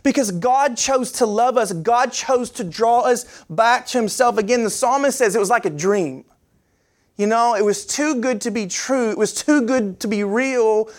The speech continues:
But wonder of wonders, the psalmist says it was real.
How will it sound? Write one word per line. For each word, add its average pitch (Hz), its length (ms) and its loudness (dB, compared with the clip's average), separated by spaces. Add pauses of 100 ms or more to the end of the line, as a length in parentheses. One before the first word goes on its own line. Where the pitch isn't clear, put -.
(180)
But - 160 -2
wonder 254 440 0
of 202 140 0
wonders, 226 720 0
the 202 80 -12
psalmist 240 460 -4
says 180 180 0
it 170 100 0
was 202 200 0
real. 277 540 -2